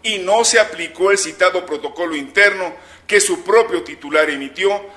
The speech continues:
así como los tratados internacionales, los principios y el derecho positivo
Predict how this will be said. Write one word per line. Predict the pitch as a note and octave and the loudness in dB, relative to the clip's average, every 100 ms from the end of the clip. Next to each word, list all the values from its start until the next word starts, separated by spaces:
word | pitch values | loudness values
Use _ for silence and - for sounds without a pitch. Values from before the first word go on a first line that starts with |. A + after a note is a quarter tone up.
| - - | -10 -2
así | E3+ C4+ | 0 0
como | - A#3 | -4 -4
los | G#3 G3 | -2 -2
tratados | F3+ E3+ F#3+ G3 F#3+ - | 0 2 2 2 0 -4
internacionales, | A3+ A#3 G#3 F3+ F#3+ - D3+ D3+ D#3 D3 - F3 | -6 -4 -2 -2 -2 -2 -2 0 0 -4 -6 0
los | G#3+ | 0
principios | G#3+ F#3 D#3+ F#3+ F3+ F3 E3+ - | -2 -6 -4 -4 -6 -6 -4 -2
y | E3+ | 2
el | F#3+ | 2
derecho | E3+ F3 F3 D#3+ | 2 0 -2 -8
positivo | C#3 C3 B2+ G3+ G#3 F#3 F3 - | -8 -10 -10 -8 -4 -4 -4 -10